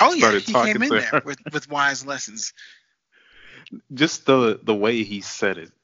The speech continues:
Speaker 2: It, not even just the words, just the way
Speaker 1: Yeah.
Speaker 2: he said it. He, he, he acted like he was up on the pulpit about to strike
Speaker 1: <laughs>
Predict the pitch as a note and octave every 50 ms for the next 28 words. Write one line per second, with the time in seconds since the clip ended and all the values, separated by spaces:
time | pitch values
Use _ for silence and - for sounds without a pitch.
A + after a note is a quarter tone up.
0 | - - B2 B2+ - F#2+ A#2 C3 C#3+ D3+ D3+ C3+ B2 A2+ G#2+ G2+ G#2 A2+ A2 -
1 | - - G2 F#2 E2+ E2 E2 E2 E2 E2 - - - - - A#2+ C3 C3+ - -
2 | G#2+ G#2 G#2 G2+ G2+ G2+ F#2+ - - - F2+ E2+ - E2+ - - G2 G#2 - -
3 | - F2 G#2 A2 G2 - A#2+ A#2+ G#2 A2 A2 - G#2+ G2 F#2+ F2+ - - G2+ F#2+
4 | F2 - F#2 - - F2+ D2+ - - - - G#2 G2+ G2 - - G2 F2 - -
5 | F#2 F2+ - - - E2+ F2+ F#2 _ _ - - - - - - - - G#2 F#2+
6 | F#2+ - - - C6+ C6+ C6+ - C6+ C6+ -